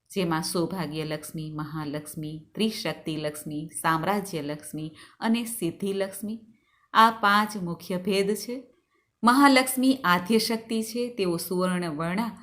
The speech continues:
પરમ કાંતિમય, સ્મિત વદના, કમલાનના અને અતિશય સુંદરી છે. મા લક્ષ્મીજીની સ્તુતિ માટે શ્રી સૂક્તમ ઉત્તમમાં ઉત્તમ છે. મા કમલા દેવીની ઉત્પત્તિ કથા કંઈક આવી છે.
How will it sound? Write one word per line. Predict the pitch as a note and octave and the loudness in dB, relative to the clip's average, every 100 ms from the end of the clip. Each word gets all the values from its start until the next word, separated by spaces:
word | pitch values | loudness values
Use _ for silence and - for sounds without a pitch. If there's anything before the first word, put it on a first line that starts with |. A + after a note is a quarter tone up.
| - _ - | -20 _ -2
પરમ | G3 G3 F#3+ | 0 2 0
કાંતિમય, | F3+ E3 E3 F#3+ A#3+ B3 A3 | -2 0 0 -2 -4 -4 -6
સ્મિત | F#3 - - G3 F#3 F#3 | -12 -14 -10 -4 -4 -2
વદના, | E3+ E3+ E3+ F#3 A3 - _ _ - | -4 -2 0 -2 -4 -8 _ _ -4
કમલાનના | G#3 G3+ G3 F#3 F#3 F#3 F3+ G3+ A#3 F#3 - _ - | 2 2 4 4 4 4 2 2 -2 -8 -14 _ -2
અને | A3+ A3+ B3 - - | 4 6 4 0 -6
અતિશય | F#3+ G#3+ G3+ G#3+ G#3+ | -4 -2 -2 0 -2
સુંદરી | G#3+ F#3 F#3 A#3+ C4+ | -2 0 0 0 -2
છે. | - G3+ - _ _ _ _ - | -6 -12 -14 _ _ _ _ 0
મા | F3+ | 2
લક્ષ્મીજીની | D#3+ E3 - E3 D#3 D#3+ D#3+ D#3 | 2 0 -2 -4 -4 -4 -4 -6
સ્તુતિ | - D#3+ E3+ D#3 | -6 -8 -6 -4
માટે | D#3 D#3 F#3+ A#3 | -4 -2 -2 -4
શ્રી | - F#3+ F3 | -4 -2 -2
સૂક્તમ | - G#3 G3+ - A3+ F3+ - | -2 -2 -2 0 0 0 -4
ઉત્તમમાં | - E3+ - D#3 D#3 D#3 | -6 -6 -4 -6 -4 -4
ઉત્તમ | D#3 - G3 G3 | -6 -6 -4 -4
છે. | G3+ A3+ A3+ _ _ _ _ A3 | -8 -12 -16 _ _ _ _ 4
મા | B3 C#4+ | 6 8
કમલા | A3+ A#3 A#3+ A#3+ | 6 6 6 4
દેવીની | A#3 A3+ A3 A#3 | 2 0 0 0
ઉત્પત્તિ | - F#3 - G3 G3 G3+ | -2 -6 0 -2 0 -4
કથા | G3 E3+ - G3 | -2 -6 -4 -6
કંઈક | G3+ G3+ | -4 -2
આવી | G3+ G3+ A3+ | -2 0 -4
છે. | - B3+ | -8 -12